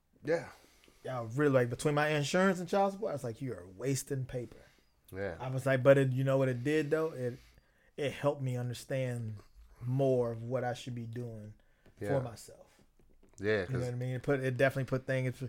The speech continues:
Speaker 2: I almost feel like it was a blessing
Speaker 1: It
Speaker 2: in
Speaker 1: was.
Speaker 2: disguise, kinda, you know what I mean? 'Cause when I, when I took off and I, and I started being, doing comedy full time, like,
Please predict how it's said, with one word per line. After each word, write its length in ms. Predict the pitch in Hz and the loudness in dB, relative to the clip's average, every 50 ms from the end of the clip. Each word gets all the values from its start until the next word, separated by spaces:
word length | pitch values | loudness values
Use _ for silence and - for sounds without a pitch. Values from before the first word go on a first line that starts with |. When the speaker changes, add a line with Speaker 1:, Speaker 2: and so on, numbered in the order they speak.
| - - - - - - - - | -12 -14 -20 -20 -20 -14 -6 -2
Speaker 2:
I 60 | 135 | 2
almost 260 | 131 143 147 139 - | 4 6 6 4 4
feel 120 | - 143 | 4 4
like 120 | 127 123 120 | 4 4 2
it 40 | 120 | 0
was 140 | 117 110 117 | -2 -4 -4
a 20 | 117 | -6
blessing 540 | 117 123 123 131 123 - - 135 123 117 110 - - - _ _ _ _ _ - - _ _ - - | -4 -2 0 0 0 -2 -2 -2 -2 -4 -4 -8 -18 -20 _ _ _ _ _ -20 -20 _ _ -10 -6
Speaker 1:
It 80 | 107 | -2
Speaker 2:
in 100 | - 135 135 | 0 2 2
Speaker 1:
was. 100 | 127 123 | 4 2
Speaker 2:
disguise, 460 | 110 90 135 127 131 131 131 123 - | 2 2 4 4 4 4 4 2 2
kinda, 340 | - 117 117 117 117 113 110 | -2 -6 -6 -6 -8 -8 -6
you 80 | 120 127 | -4 -2
know 80 | 123 120 | -2 -2
what 100 | 120 120 | -2 -2
I 20 | 117 | -2
mean? 260 | 120 123 127 127 127 | -2 0 0 0 0
'Cause 360 | - - 123 113 110 - - - - - _ - - - - - - - - - - - | 0 0 0 0 -2 -6 -14 -18 -20 -20 _ -20 -20 -20 -20 -20 -20 -20 -20 -20 -12 -6
when 140 | 131 127 127 | -4 -2 0
I, 160 | 123 131 123 - | 0 -2 -2 -2
when 120 | 131 127 127 | -2 -2 -2
I 80 | 127 | -2
took 280 | 123 - - 160 147 - | -2 2 2 2 2 4
off 300 | 147 147 143 139 - - | 2 4 2 2 0 -4
and 100 | 123 120 | -8 -8
I, 80 | 120 120 | -8 -8
and 160 | 123 120 120 123 | -8 -8 -8 -8
I 60 | 123 | -10
started 480 | 123 - - 135 127 127 127 123 123 | -10 -4 -2 0 0 0 0 0 -2
being, 680 | 123 131 127 131 127 127 123 123 120 120 113 110 113 - _ _ _ _ _ _ _ - - 117 | -2 0 0 2 2 2 2 2 0 0 -2 -4 -6 -12 _ _ _ _ _ _ _ -14 -10 -4
doing 220 | 117 143 139 131 | -2 0 0 0
comedy 280 | 127 - 131 131 127 123 | 0 0 -2 0 0 -2
full 260 | 113 - - 127 123 117 | -4 -2 -2 -2 -2 -2
time, 380 | - - 135 135 131 123 117 | -2 -2 -2 0 0 -2 -2
like, 340 | 120 117 113 117 113 - - | -4 -4 -4 -6 -6 -12 -20